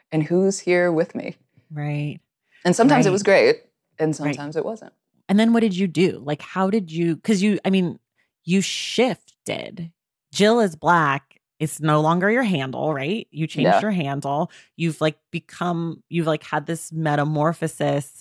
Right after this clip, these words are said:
Speaker 2: of sorts away from that. But, like, how did you decide, like, "You know what? I'm gonna put Jill the human first over Jill the viral personality"? Like, I don't know.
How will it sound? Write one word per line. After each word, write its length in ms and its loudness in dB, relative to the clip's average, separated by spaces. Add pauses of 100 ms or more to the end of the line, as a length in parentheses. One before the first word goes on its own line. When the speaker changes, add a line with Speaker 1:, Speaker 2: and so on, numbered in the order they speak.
(120)
Speaker 2:
of 140 -6
sorts 600 -6 (480)
away 500 2
from 260 -4
that. 360 -4
But, 100 -2
like, 120 0
how 340 -2
did 140 2
you 100 0
decide, 540 0
like, 220 -6
"You 60 -2
know 100 2
what? 140 2
I'm 200 -4
gonna 680 -4 (680)
put 280 0 (220)
Jill 280 2
the 80 -2
human 420 -2
first 720 -2 (280)
over 260 0
Jill 380 0
the 200 -4
viral 760 0 (200)
personality"? 840 -4
Like, 180 -14 (580)
I 100 -2
don't 140 2
know. 340 -2